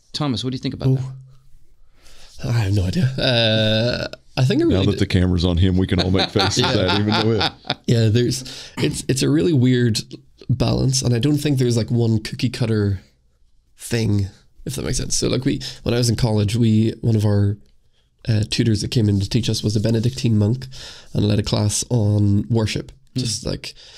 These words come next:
Speaker 2: uh, and it was fascinating. Like, it was a really great class. And they were talking about, like, the, their day in, at the monastery that they serve at and, and live at. Their day was split up into four six-hour sections. So there was six hours of sleep, six hours of worship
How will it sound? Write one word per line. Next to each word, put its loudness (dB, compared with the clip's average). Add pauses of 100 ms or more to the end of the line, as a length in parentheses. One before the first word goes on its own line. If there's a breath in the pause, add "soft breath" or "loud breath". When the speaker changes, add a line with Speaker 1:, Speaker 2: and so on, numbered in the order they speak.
(300 loud breath)
Speaker 2:
uh, 0
and 0
it 0
was 2
fascinating. -2
Like, -2
it 0
was 2
a 2
really 2
great -2
class. -2 (500 loud breath)
And 0
they 2
were 2
talking 0
about, 2
like, -2
the, -2 (180)
their 2
day 2 (140)
in, 2
at 0
the 0
monastery 2
that 0
they -2
serve 0
at 2
and, -2
and 0
live 2
at. -4 (360 loud breath)
Their 2
day 2
was 2
split 0
up -2
into 2
four 0
six-hour 0
sections. -6 (120)
So -2
there -4
was -2
six 0
hours 2
of 2
sleep, 0 (300)
six 0
hours 2
of 0
worship -2